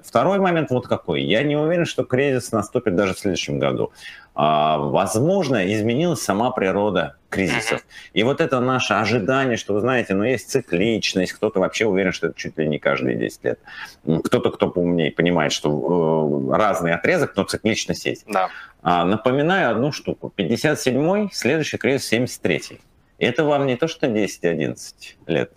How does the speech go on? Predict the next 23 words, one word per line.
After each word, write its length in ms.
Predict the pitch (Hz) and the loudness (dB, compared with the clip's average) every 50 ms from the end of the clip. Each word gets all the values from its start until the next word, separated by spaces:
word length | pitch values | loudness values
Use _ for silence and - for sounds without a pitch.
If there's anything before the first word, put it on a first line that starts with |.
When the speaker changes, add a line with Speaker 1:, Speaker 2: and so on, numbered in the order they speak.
| _ _ _ | _ _ _
Speaker 1:
Это, 260 | - 113 123 - 139 | 0 0 2 2 0
можно 300 | 123 120 123 123 104 117 | 2 2 2 2 2 0
Speaker 2:
Много. 140 | 107 110 117 | 0 2 2
Speaker 1:
сказать, 260 | 104 98 101 101 98 - | 2 2 0 -2 0 2
целая 380 | 113 117 131 135 127 127 117 | 2 2 4 2 2 2 2
инвестиционная 800 | 110 104 98 92 - - - 104 107 113 113 110 107 104 101 98 | 2 2 0 -2 -4 -2 0 2 2 2 2 2 2 2 0 0
эпоха 460 | 95 - - 104 110 107 - - - | -2 0 0 0 0 2 0 0 -2
без 240 | - - 69 85 - | 0 0 -2 -2 -2
Speaker 2:
Да. 60 | - | -2
Speaker 1:
всякого 420 | 101 95 95 - - - 87 85 - | 0 0 0 2 0 0 0 0 -2
кризиса. 520 | - 76 76 67 - - - - - - _ - - - - - _ _ _ | -2 -2 -2 -2 -4 -6 -14 -16 -16 -18 _ -20 -20 -20 -20 -20 _ _ _
И 60 | - 98 104 107 117 | 0 0 2 2 2
я 140 | 139 147 | 2 2
предполагаю, 1040 | - - - - 117 113 - - - 107 104 98 92 90 120 147 160 - 147 101 85 | 0 -4 -4 -2 -2 -2 0 0 0 2 2 2 2 2 2 2 2 0 0 0 -2
что 180 | - - - 90 | -4 -4 -4 -2
может 320 | 85 110 123 113 95 - | -2 0 -2 -2 -4 -4
оказаться, 640 | 107 101 - 92 90 110 135 160 - - - 98 - | -4 -2 -2 0 0 0 0 0 -2 -2 -4 -4 -4
что 180 | - - 98 | -2 -4 -6
призрак 560 | 87 - - 101 127 139 120 120 107 87 - | -4 -2 -2 0 0 2 2 2 0 -2 0
так 200 | - 98 - - | -2 -2 0 0
и 20 | 78 | -2
останется 420 | 76 71 - 101 104 110 90 90 | -2 0 0 0 0 0 0 -2
призраком. 520 | 82 - 95 98 98 92 - - - 55 | -2 0 0 2 0 0 -2 -4 -10 -10